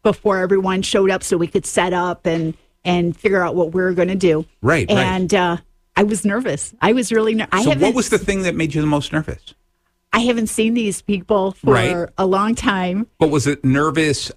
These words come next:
Speaker 2: about how they would judge you, or nervous that you would hope that you could rekindle old friendships?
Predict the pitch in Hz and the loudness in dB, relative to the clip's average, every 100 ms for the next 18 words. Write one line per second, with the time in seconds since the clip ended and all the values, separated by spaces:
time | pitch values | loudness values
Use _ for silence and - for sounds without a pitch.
0 | - 117 113 117 - - 120 107 107 92 | -4 -2 0 -2 -4 -6 -2 0 0 0
1 | 82 - 117 135 147 165 165 - 113 117 | -2 0 0 0 -2 2 2 2 0 2
2 | 123 120 - 113 - 98 98 117 127 131 | 2 0 0 -4 -4 -4 -2 2 2 2
3 | 127 123 - _ _ - 107 110 - 135 | 0 -2 -6 _ _ -2 2 2 2 0
4 | 120 120 107 101 - 90 110 127 - 117 | 0 -2 -2 -4 -4 0 0 2 0 0
5 | 113 104 98 - 151 165 - 151 151 - | 2 0 -2 0 0 0 -2 -2 -2 -4
6 | - - | -14 -16